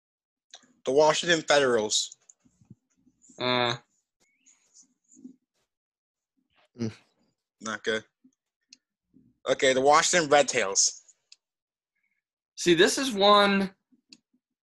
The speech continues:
Speaker 2: see, this is one that probably has some history. There's probably some reason for this. I don't know.
Speaker 3: Yes, Dwayne Train likes this, this idea,
Speaker 1: Dwayne
Speaker 3: so
Speaker 1: Train likes this one.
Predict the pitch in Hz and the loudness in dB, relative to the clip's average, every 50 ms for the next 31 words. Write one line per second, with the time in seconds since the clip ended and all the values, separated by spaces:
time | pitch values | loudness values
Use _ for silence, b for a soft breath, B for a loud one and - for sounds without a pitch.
0 | _ _ _ _ _ _ - _ _ 165 170 - - 214 208 185 196 214 214 262 | _ _ _ _ _ _ -20 _ _ -10 -8 -4 0 0 2 4 4 2 2 -4
1 | 233 214 208 220 214 208 190 190 190 - 196 190 196 196 190 190 190 190 - 202 | -4 0 0 2 2 2 0 0 0 2 2 4 4 4 4 2 0 0 -2 -4
2 | 180 165 151 147 147 - - 151 151 160 156 151 - - 175 175 170 160 - 160 | -4 -2 -4 -4 -4 -4 -4 -2 0 0 0 -2 -4 -6 -4 -4 -4 -4 -6 -8
3 | 143 135 131 131 131 127 123 - 113 110 113 123 - 139 127 131 127 120 120 117 | -6 -6 -6 -6 -8 -10 -10 -10 -10 -8 -8 -8 -8 -8 -10 -10 -10 -12 -12 -12
4 | 117 - - _ _ _ _ _ _ - 139 139 120 - - - - _ - 123 | -14 -16 -18 _ _ _ _ _ _ 2 2 2 2 0 -6 -12 -16 _ -18 -10
5 | - 123 127 135 143 151 147 139 - - 135 127 120 113 110 110 110 87 - - | -2 2 4 4 6 6 4 2 2 2 2 4 4 2 2 2 0 0 -2 -2
6 | - 110 107 101 - - - - 117 107 113 104 - - 107 104 104 101 98 95 | -4 -4 -4 -4 -6 -12 -12 -14 -10 -6 -6 -6 -2 -2 -2 0 0 0 0 0
7 | 92 143 151 165 165 117 117 117 117 117 151 151 151 139 127 135 139 143 - - | 0 2 2 2 2 2 2 2 4 4 4 4 4 2 2 2 0 0 0 -2
8 | - 120 120 113 - - 135 120 95 95 95 | -2 -2 0 0 0 -2 -2 -6 -8 -10 -10